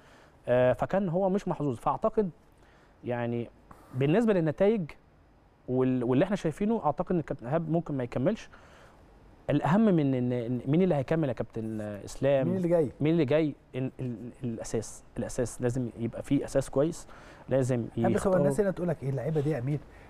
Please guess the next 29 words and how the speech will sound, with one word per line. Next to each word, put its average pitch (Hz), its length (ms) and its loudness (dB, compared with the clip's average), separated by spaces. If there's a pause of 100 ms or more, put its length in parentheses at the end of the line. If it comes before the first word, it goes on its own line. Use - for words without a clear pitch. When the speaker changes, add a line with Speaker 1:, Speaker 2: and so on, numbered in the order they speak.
(120)
Speaker 2:
ما 131 80 -2
هي 190 200 4
هي 185 200 2
نفس 180 220 -4
اللعيبة 156 200 0
اللي 147 100 -2
كانت 139 180 -2
موجودة 139 240 0
مع 127 140 0
كارلوس 135 280 -2
كيروش 120 320 -4
من 107 400 -4
شهرين، 120 400 -4 (560)
شهر. - 220 -2 (560)
Speaker 1:
أنا 139 100 0
معاك، 147 440 -2
بس 127 260 -2
مس-، 131 380 -2 (260)
كيروش 156 380 0
ما 147 120 -4
كانش 147 280 -4
فيه 165 180 -2
إصابات 147 320 -2
الخمسة، 151 360 -4
ستة، - 300 -4
سبعة 156 320 -2 (100)
ال-، 120 600 0
المحترفين. 117 500 -2 (260)
Speaker 2:
أوكي. 120 240 -6